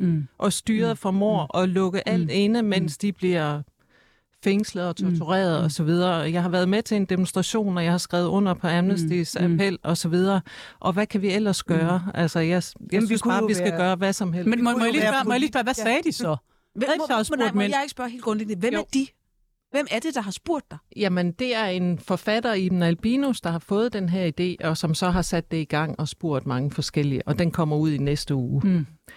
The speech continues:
Speaker 2: Så, så nu har vi breaket det. <laughs> Jeg
Speaker 3: Men
Speaker 2: ved ikke,
Speaker 3: altså,
Speaker 2: om det
Speaker 3: nu,
Speaker 2: var hemmeligt, men
Speaker 3: nu,
Speaker 2: altså,
Speaker 3: nu
Speaker 2: nu har vi
Speaker 3: spørger du,
Speaker 2: diskussionen,
Speaker 3: hvad skal man
Speaker 2: ikke også?
Speaker 3: gøre ellers? Og der vil
Speaker 2: Ja.
Speaker 3: jeg jo synes, det var meget mere konstruktivt,
Speaker 2: Mm.
Speaker 3: om man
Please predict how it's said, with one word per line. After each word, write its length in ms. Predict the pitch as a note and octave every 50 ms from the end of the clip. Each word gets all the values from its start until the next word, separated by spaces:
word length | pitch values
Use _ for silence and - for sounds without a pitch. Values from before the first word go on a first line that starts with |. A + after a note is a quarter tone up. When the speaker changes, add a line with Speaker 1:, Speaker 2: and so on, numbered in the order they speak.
| - - _ -
Speaker 2:
Så, 420 | - - D#3+ D3 C#3+ C3+ C3+ - - - - -
så 120 | - E3+
nu 140 | D#3+ F3 F#3
har 120 | F3+ F#3+ D#3+
vi 140 | D#3+ F3
breaket 560 | - - - D#3+ D#3+ E3 F3+ F3 G3 F3 D3+ -
det. 160 | C#3 C#3 C#3
<laughs> 460 | - - - - - - - - -
Jeg 120 | G3 F#3+ E3+
Speaker 3:
Men 40 | G#3
Speaker 2:
ved 60 | G#3
ikke, 120 | F#3+ F#3+
Speaker 3:
altså, 160 | G3+ F#3+ G3+ -
Speaker 2:
om 80 | -
det 60 | G#3+ F3+
Speaker 3:
nu, 40 | F3
Speaker 2:
var 60 | G3+
hemmeligt, 580 | F#3 - A3 G#3+ G#3+ C#4 C4+ A#3+ A#3+ - - -
men 140 | F#3+ G#3+
Speaker 3:
nu, 60 | G3+ -
Speaker 2:
altså, 200 | G#3 G3 C#4 G3+
Speaker 3:
nu 40 | G3+
Speaker 2:
nu 100 | A3+ A#3
har 100 | A3+ A#3+
vi 60 | A#3
Speaker 3:
spørger 140 | C4+ C#4 C#4+
du, 60 | A3+
Speaker 2:
diskussionen, 220 | G#3+ G#3 C4 C4+ F#3
Speaker 3:
hvad 160 | A3+ A3+ A3
skal 200 | A3 G#3+ - B3+
man 100 | B3+ B3
Speaker 2:
ikke 100 | G#3+ G3
også? 100 | G3+ F#3+
Speaker 3:
gøre 300 | F#3 F#3+ A3 B3+ A#3 -
ellers? 380 | G3+ G#3 A3+ A#3 A3 G3+ - -
Og 180 | - G3+ -
der 100 | A#3 A#3+
vil 100 | A#3 B3+ B3+
Speaker 2:
Ja. 20 | A3+
Speaker 3:
jeg 100 | G3 G3+
jo 60 | A#3
synes, 240 | A#3+ - A#3 A3+ -
det 140 | - - E3+
var 80 | D#3 D3
meget 300 | D#3 - D3+ A3 C#4 E4+
mere 160 | B3+ G3+ F3+
konstruktivt, 800 | - - F3 D#3+ - - - - - - - C3 G2 - - - _ - -
Speaker 2:
Mm. 220 | F3 E3 D3 C3 B2 -
Speaker 3:
om 260 | - G#3 G#3 G3+ F#3 -
man 400 | - G3 G3 F#3 F3 E3 D#3+ -